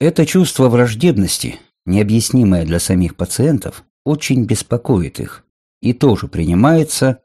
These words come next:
за признак наступающего сумасшествия. Они стараются сдержать враждебность, и в результате у них часто вырабатывается искусственная, натянутая манера общения. Учти это и лишний раз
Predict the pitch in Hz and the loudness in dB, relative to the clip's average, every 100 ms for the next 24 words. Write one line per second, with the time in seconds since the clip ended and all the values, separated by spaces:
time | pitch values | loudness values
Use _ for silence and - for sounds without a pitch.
0 | _ - 92 110 - 123 139 135 139 - | _ -6 0 0 2 0 2 2 0 -4
1 | - 87 - 87 90 95 92 - 90 - | -6 -6 -4 -4 0 0 -2 -2 -4 -2
2 | 87 92 - - - - - _ _ _ | -2 -2 -4 -8 -10 -14 -18 _ _ _
3 | _ - 95 127 175 - 151 156 147 - | _ -6 2 4 2 2 2 4 2 0
4 | 139 113 123 101 127 110 98 76 76 82 | -2 2 0 2 0 2 -2 -2 -4 -2
5 | 82 110 - - _ _ _ _ 104 98 | -2 -4 -4 -18 _ _ _ _ -4 0
6 | 196 208 190 139 151 151 151 139 _ _ | 0 2 0 0 -2 0 -4 -4 _ _
7 | - 95 95 - - 147 - 110 90 92 | -4 0 0 -2 -2 -2 0 -2 0 0
8 | 90 117 107 101 - - 98 98 - - | 0 0 2 0 -2 -4 -4 -6 -10 -4
9 | 135 - 127 120 117 113 113 _ _ - | -4 -4 -2 2 2 0 -4 _ _ -4
10 | 87 - 104 113 101 - 101 85 78 73 | -4 0 0 2 0 0 0 0 -2 -4
11 | 80 - 73 - 58 - - - _ _ | -6 -6 -8 -8 -8 -10 -12 -14 _ _
12 | _ - 135 - - 202 - 90 71 65 | _ -2 -2 -2 0 0 0 -4 -4 -8
13 | - - _ _ _ - 107 113 101 - | -10 -18 _ _ _ -4 0 2 0 0
14 | 90 95 156 - - | 0 2 0 -2 -14